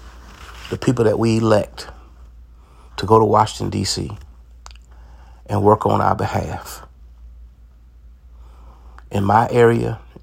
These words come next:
it's Lindsey Graham, Tim Scott. The question that I would love to ask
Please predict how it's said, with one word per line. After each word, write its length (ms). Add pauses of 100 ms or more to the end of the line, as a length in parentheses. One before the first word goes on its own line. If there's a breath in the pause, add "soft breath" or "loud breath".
it's 160
Lindsey 340
Graham, 400 (840)
Tim 260
Scott. 540 (2500 loud breath)
The 80
question 720
that 160
I 160
would 180
love 300
to 180
ask 440